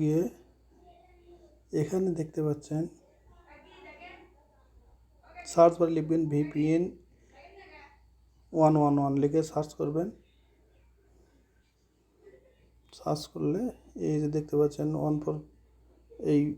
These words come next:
ভিপিএনটি চলে আসবে। তো এখানে আপনারা ক্লিক করবেন। ক্লিক করার পর ইনস্টল করবেন। তো আমার ওপেন করাই আছে। তো আমি Facebook-এ ঢুকে দেখাচ্ছি।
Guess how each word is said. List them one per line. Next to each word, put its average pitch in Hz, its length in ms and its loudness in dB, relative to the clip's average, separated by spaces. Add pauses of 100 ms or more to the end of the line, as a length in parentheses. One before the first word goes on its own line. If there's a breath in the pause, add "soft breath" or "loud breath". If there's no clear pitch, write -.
(260)
ভিপিএনটি 151 480 2
চলে 160 220 2
আসবে। 147 240 -2 (180)
তো 185 60 -10 (140)
এখানে 151 220 0 (100)
আপনারা 151 320 -6
ক্লিক 156 260 -2
করবেন। 165 280 -8
ক্লিক 151 260 -4
করার 151 200 0 (100)
পর 160 120 -2 (600 soft breath)
ইনস্টল 151 420 0
করবেন। 143 280 0 (1300 soft breath)
তো - 120 -16
আমার 160 200 4
ওপেন 160 220 2
করাই 160 280 2
আছে। 185 200 -6 (520)
তো - 60 -10 (120)
আমি 151 160 2 (680)
Facebook-এ 151 460 4
ঢুকে 147 260 4
দেখাচ্ছি। 147 340 0